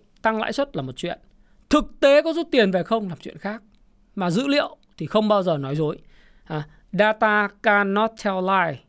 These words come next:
À, data, data. À, dữ liệu, thực tế. Ông nói ông kiểm chế lạm phát, ông quantitative tightening, tức là ông thắt chặt tiền tệ. Cho tôi xem cái bảng cân đối của ông nó có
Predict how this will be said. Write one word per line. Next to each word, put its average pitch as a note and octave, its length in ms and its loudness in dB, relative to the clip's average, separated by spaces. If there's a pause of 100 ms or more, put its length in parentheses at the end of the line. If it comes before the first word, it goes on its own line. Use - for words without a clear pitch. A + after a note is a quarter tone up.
(120)
À, D3 160 -8 (320)
data, F#3+ 560 0 (360)
data. F3+ 380 0 (460)
À, C3 220 -14 (380)
dữ A#3 260 -4
liệu, C#4 240 -2 (800)
thực F#3 140 -2
tế. G3+ 220 6 (300)
Ông D4+ 200 4
nói D4 200 4
ông D4+ 180 2
kiểm A3+ 160 2
chế A3 160 4
lạm C4+ 160 -2
phát, C4 200 -4
ông A#3+ 480 0
quantitative B3 800 0
tightening, G#3 640 -2
tức A3+ 100 -6
là - 80 -6
ông A3 120 -4
thắt E4 160 2
chặt C4+ 160 -2
tiền F3+ 140 0
tệ. - 100 -4 (420)
Cho D4+ 260 4
tôi C4+ 160 4
xem B3+ 280 2
cái B3+ 80 -4
bảng E3+ 200 -2
cân G3 140 -4
đối F3+ 200 2
của F#3+ 120 -4
ông E3 300 -4 (160)
nó D#3 380 -12
có G3 100 -10